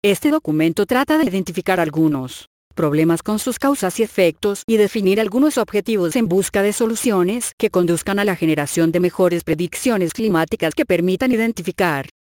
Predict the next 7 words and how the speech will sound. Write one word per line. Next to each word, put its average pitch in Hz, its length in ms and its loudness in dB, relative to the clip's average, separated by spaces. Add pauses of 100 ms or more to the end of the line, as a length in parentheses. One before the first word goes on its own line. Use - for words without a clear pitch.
(140)
las 208 200 0
áreas 233 360 0
que 294 80 0
presentarían 214 680 0
déficit 190 440 0
de 160 120 -2
lluvias 175 560 0